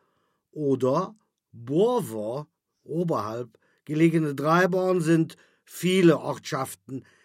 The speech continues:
im ripuarisch-limburgischen Sprachraum. Die rheinfränkische Sprache hat zwischen Niederrhein und Eifel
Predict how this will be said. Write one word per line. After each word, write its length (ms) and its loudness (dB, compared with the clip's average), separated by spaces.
im 160 -8
ripuarisch-limburgischen 1400 0
Sprachraum. 840 -8
Die 60 4
rheinfränkische 840 2
Sprache 600 2
hat 180 0
zwischen 560 -6
Niederrhein 560 2
und 140 -2
Eifel 540 -2